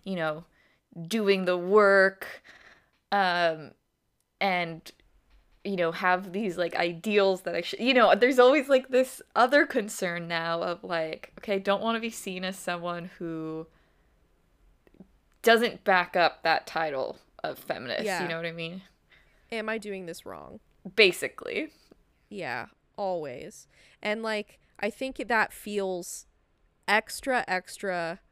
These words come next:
Speaker 2: high stakes with something like your relationship with your body, because so much of the feminist cause is about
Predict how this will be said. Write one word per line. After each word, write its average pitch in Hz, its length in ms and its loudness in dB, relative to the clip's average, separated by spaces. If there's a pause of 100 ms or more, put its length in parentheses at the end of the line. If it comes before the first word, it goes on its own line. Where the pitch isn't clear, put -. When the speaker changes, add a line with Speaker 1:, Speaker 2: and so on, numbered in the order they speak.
(160)
Speaker 2:
high 185 220 -2
stakes - 800 -8
with 208 180 -6
something 185 460 -8
like 175 220 -8
your 185 100 -8
relationship 175 520 -10
with 196 80 -14
your 180 100 -10
body, 175 400 -8 (320)
because 202 680 -2 (240)
so 214 420 0
much 185 260 -4
of 180 80 -10
the 180 60 -12
feminist 170 440 -10
cause 123 320 -8
is 190 120 -12
about 147 400 -4